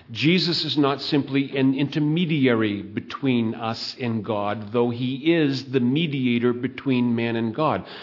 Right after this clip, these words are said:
But rather, what this passage makes absolutely clear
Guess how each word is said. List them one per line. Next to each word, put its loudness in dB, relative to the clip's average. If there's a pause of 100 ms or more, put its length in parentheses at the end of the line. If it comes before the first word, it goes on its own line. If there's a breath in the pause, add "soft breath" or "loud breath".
(120)
But 4
rather, 6
what 0
this 2
passage -2
makes 0
absolutely 0
clear -6